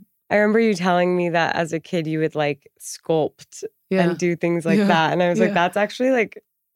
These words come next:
Speaker 1: almost exactly what you're doing now."
Speaker 2: A hundred percent. Like, if I
Speaker 1: Right?
Speaker 2: didn't have
Speaker 1: Like,
Speaker 2: a puzzle,
Speaker 1: that's
Speaker 2: I would create my own pieces of a puzzle <laughs> and then build, like, before three D puzzles were a thing,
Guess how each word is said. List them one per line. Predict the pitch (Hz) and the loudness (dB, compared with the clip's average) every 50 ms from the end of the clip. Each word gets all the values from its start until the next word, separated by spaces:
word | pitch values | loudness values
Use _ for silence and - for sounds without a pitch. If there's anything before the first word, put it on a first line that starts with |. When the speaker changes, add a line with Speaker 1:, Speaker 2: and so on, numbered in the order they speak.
| _ - | _ -2
Speaker 1:
almost | - 185 185 180 180 - | -2 0 0 0 -2 -4
exactly | 180 156 147 160 160 160 - - 151 | -6 -4 -2 0 0 0 -2 -4 -6
what | 143 - - | -6 -4 -4
you're | 165 160 | -4 -4
doing | 160 156 135 - 156 | -4 -4 -4 -4 -4
now." | 165 156 - 220 | -2 0 0 0
Speaker 2:
A | 196 | 2
hundred | 185 202 190 196 190 | 2 2 0 0 -2
percent. | 196 180 165 - 180 165 156 - | -2 -4 -2 -2 -4 -4 -2 -2
Like, | 185 185 190 | -2 0 2
if | 202 196 | 4 4
I | 180 | 6
Speaker 1:
Right? | 185 | 6
Speaker 2:
didn't | 208 226 220 233 | 6 6 4 4
have | 233 196 | 4 2
Speaker 1:
Like, | 202 190 | 2 2
Speaker 2:
a | |
puzzle, | 202 196 208 185 - | 2 2 2 2 2
Speaker 1:
that's | 208 208 | 4 4
Speaker 2:
I | 220 | 4
would | 214 202 - | 2 0 0
create | - - 214 190 180 | 0 0 0 2 2
my | 202 185 | 0 0
own | 151 180 180 185 | 0 0 0 0
pieces | 180 - 190 180 - 180 165 | 0 -2 -4 -4 -4 -2 -2
of | 175 151 170 | -2 -2 -2
a | |
puzzle | 165 - - 165 156 147 175 180 185 220 208 | -4 -2 -4 -4 -2 0 0 0 0 0 -2
<laughs> | - - - _ - - - - - - | -4 -12 -20 _ -16 -12 -10 -10 -4 -2
and | 214 226 214 | 0 2 4
then | 220 226 208 | 4 2 2
build, | 165 202 202 202 214 185 208 | 2 2 2 2 2 2 0
like, | 196 202 - | -2 -2 -2
before | 185 196 190 - 214 208 226 | -4 -6 -2 0 0 0 0
three | 226 - - 196 | -2 -2 -2 -2
D | 175 196 185 | 0 0 -2
puzzles | 185 - 180 170 185 185 180 | 0 0 0 0 0 0 0
were | 175 175 | 0 0
a | 175 175 | 0 0
thing, | 175 - 165 160 175 185 208 220 | -2 -2 0 0 0 0 0 -2